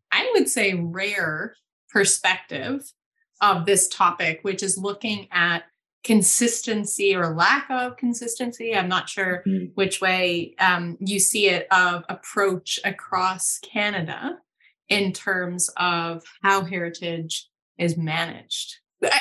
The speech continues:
Speaker 1: I don't know anyone else who could speak to that kind of with as much applied experience. So where, where do you sit? Is it consistent? Is it, is it inconsistent?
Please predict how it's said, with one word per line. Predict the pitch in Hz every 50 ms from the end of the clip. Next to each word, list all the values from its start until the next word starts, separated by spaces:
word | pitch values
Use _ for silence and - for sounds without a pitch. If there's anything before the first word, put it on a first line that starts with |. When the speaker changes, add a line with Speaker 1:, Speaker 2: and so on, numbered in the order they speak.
| - 254
Speaker 1:
I | 262
don't | 302 339 330
know | 302 302
anyone | 277 269 269 254 240 226
else | 226 233 233 -
who | - 240
could | - 226 - -
speak | - - - - 254 269 262 - - -
to | - 247 185
that | 175 175 170 170 170 170 - _ _ _ _ _ _ _ -
kind | - 208 196
of | 185 175 160
with | 185 202 202 202
as | 208 190 185 190
much | 185 180 185 185 185 -
applied | 175 165 - _ 175 175 170 165 165 165
experience. | 165 160 - - - - 196 190 180 - - - - 180 -
So | - 208 208
where, | 208 220 226 226 220 220 - - - - _ _
where | 196 190 214 208 226 220
do | 240
you | 220 214 202 196 190
sit? | 190 - 285 320 247 170 -
Is | 185 190 190
it | 196 190 - _
consistent? | _ 196 196 190 170 170 - - - 202 202 - - - 320 381 392 - - -
Is | - 190 190 185 180
it, | 190 180 175 - - _ _ _ _ _ _ _ _ - _ _ _ _ _ _
is | - 190 180
it | 180 175 180 -
inconsistent? | - 180 196 220 220 262 240 233 - 254 254 - - 262 247 240 240